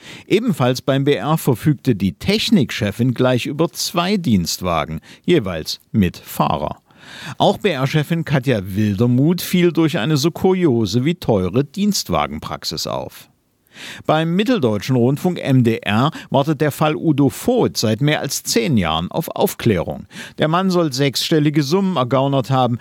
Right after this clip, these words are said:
und keiner im Sender will etwas bemerkt haben. Über diesen Skandal stolperte nun auch die Chefin des Landesfunkhauses Sachsen-Anhalt,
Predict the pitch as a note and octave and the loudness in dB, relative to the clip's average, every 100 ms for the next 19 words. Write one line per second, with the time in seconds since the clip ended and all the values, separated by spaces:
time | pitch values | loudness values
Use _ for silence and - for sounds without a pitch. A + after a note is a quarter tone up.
0 | - B2 A#2 - A3 G#3 D#3 G2+ F2+ F2+ | -6 -4 -4 -2 -2 0 0 0 -2 -4
1 | F2+ F2 F2 - - - F2+ - E2 - | -4 -2 -4 -6 -8 -6 -6 -6 -8 -4
2 | D#3 F3 G#2 D2+ - - G1+ - - _ | -2 0 -2 -4 -10 -10 -8 -12 -18 _
3 | _ _ - - A#2+ B2+ A#2 G3 A3+ - | _ _ -16 -4 0 0 -2 0 0 0
4 | G#3 E2+ C#3+ D#3+ - D3+ D3 C3 A2+ G#2 | -2 0 0 0 -2 0 2 0 0 4
5 | G#2+ G#2+ A2+ A2 A#2+ F3 - G2 - G2 | 6 6 4 2 -2 -2 0 -2 -2 -2
6 | G#2 A#2 F#2 F2 E2+ - G#2 G2 F#2 F#2 | -2 0 -2 -2 -4 -6 -2 -2 0 -2
7 | G2 B2 - E2 - B2+ - F3+ E3 B2 | -2 -4 -6 -6 -6 -6 -2 2 2 0